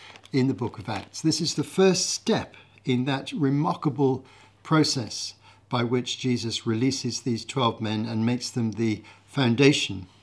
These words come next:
of his church. Now, before he sends them out,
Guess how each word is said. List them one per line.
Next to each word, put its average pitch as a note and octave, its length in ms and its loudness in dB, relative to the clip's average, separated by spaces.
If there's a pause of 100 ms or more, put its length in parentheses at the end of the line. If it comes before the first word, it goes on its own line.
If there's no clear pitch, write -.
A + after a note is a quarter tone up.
(220)
of A2 420 0
his - 320 -4
church. - 580 -8 (1120)
Now, D#3 240 6
before F#3+ 480 2
he F#3+ 100 4
sends F#3+ 460 6
them D#3 160 6
out, D#3 480 2